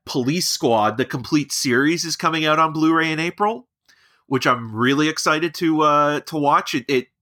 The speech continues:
was the, um, the original series running into the Naked Gun films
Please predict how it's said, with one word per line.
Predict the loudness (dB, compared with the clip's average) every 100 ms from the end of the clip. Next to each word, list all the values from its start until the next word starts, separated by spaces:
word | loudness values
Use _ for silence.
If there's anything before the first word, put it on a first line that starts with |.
| _
was | -2 0 0
the, | 0 0 2
um, | 2 0 -4 -14 _ -20 -20 -18 -2
the | 0
original | 2 2 0
series | 0 0 0 0 0
running | 0 0 -4
into | -6 -6
the | -4
Naked | -2 -2 -4 -2
Gun | -2 -2 -4
films | -4 -4 -6 -10 -10 -10